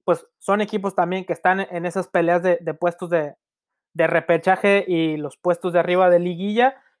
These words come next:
entonces sí creo que, eh, Cruz Azul tiene uno de los cierres, eh, bastante complicados, pero creo que puede sacarle puntos a todos estos equipos. Yo creo que si,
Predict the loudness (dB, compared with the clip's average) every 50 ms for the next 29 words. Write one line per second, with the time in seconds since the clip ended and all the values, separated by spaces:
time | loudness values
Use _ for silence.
0 | _ -12 -10 -2 -2 -2 0 0 -4 -4 -4 -6 -4 -2 -2 -2 0 0 2 2
1 | 2 2 0 -6 -8 -8 -6 -8 -8 -8 -6 -6 -6 -2 0 0 0 2 0 0
2 | 0 0 0 -2 -2 -2 -2 0 2 2 0 -2 -8 _ _ _ _ -8 -6 -4
3 | -4 -4 -2 0 -2 0 0 0 0 0 -2 -2 -6 -2 2 4 4 6 6 4
4 | 4 0 _ _ _ _ _ _ -4 0 0 0 2 2 0 0 2 0 -2 2
5 | 4 4 4 4 2 -2 0 0 0 0 0 -2 -4 -4 -6 -6 -4 -4 -4 -4
6 | -4 -6 _ _ _ _ _ _ _ _ _ _ -2 -2 0 2 4 4 4 4
7 | 2 0 -2 -10 -8 -10 -10 -8 -8 -10 -8 -8 -8 -4 -4 -4 -2 -2 -4 -4
8 | 0 0 0 0 0 _ _ _ _ _ _ _ _ _ _ _ _ _ _ _
9 | _ _ _ _ _ -16 -6 -2 -2 0 0 -2 -4 -6 _